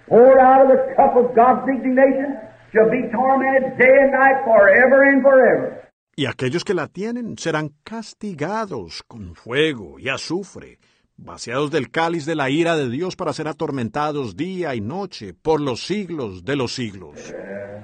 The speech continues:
Speaker 1: It's a serious thing. Now, how is your escape?
Speaker 2: Es algo serio. Ahora,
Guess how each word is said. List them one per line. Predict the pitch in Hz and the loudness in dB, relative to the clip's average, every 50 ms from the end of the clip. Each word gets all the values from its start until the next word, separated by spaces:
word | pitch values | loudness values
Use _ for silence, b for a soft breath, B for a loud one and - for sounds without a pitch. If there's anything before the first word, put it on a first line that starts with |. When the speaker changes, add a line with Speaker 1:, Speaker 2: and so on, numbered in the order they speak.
| - - - - | -20 -18 -10 -6
Speaker 1:
It's | 165 156 - | -4 0 0
a | 196 180 190 - - | 0 0 -2 -2 2
serious | 202 247 262 269 277 277 240 - - | 4 4 6 6 6 4 4 2 2
thing. | 254 277 277 285 277 240 202 147 123 - - - _ - - - - - - - - - - - - - | 2 2 4 4 2 0 0 -2 -4 -4 -8 -12 _ -20 -20 -20 -20 -20 -20 -20 -20 -20 -20 -8 -2 2
Now, | 214 269 285 285 247 | 4 6 6 6 6
how | 247 269 294 294 311 302 294 | 6 6 6 6 6 6 6
is | 269 220 | 4 4
your | 294 302 302 302 277 - | 6 6 6 6 4 0
escape? | - - - 302 302 302 294 214 202 - - - - - _ _ _ _ _ _ _ _ | -4 0 4 6 6 6 6 4 0 -2 -8 -12 -18 -20 _ _ _ _ _ _ _ _
Speaker 2:
Es | - 160 - 208 | -6 -4 -2 0
algo | 202 190 202 202 | 0 0 0 -2
serio. | - - 143 135 131 117 92 78 71 - _ _ _ _ _ _ _ _ _ _ _ - | -2 0 0 0 0 -2 -4 -10 -14 -20 _ _ _ _ _ _ _ _ _ _ _ -4
Ahora, | 135 131 127 92 | -2 -2 -2 -2